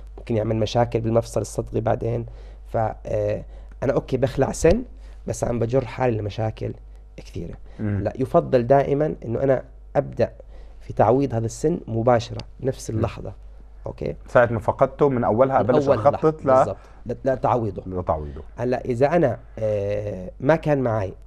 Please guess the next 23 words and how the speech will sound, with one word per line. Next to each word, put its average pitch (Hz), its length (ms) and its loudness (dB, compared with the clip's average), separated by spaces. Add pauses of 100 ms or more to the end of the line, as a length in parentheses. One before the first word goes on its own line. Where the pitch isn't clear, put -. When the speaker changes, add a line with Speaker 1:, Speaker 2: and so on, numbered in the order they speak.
Speaker 1:
آه، - 280 -10
مجال، 110 460 -4 (420)
يفضل 135 260 -2
ما 131 200 0
أتأخر. - 480 -12 (300)
Speaker 2:
مم. 98 140 0
Speaker 1:
يعني 104 240 4
مثلًا 113 320 -2 (360)
هلا 139 160 0
كثير 170 260 2
ناس، 160 380 4
لنحكي 139 480 -2
بالتفصيل 127 460 -2
أكثر، 127 320 -4 (380)
بتخاف 160 420 2
من 127 100 0
عملية 117 380 0
الزراعة. 90 500 -8 (500)
Speaker 2:
أوكي. 135 200 -2
Speaker 1:
أوكي. - 120 0 (440)
Speaker 2:
قلنا 151 240 6
عنها، 95 340 2
تفضل. 101 260 2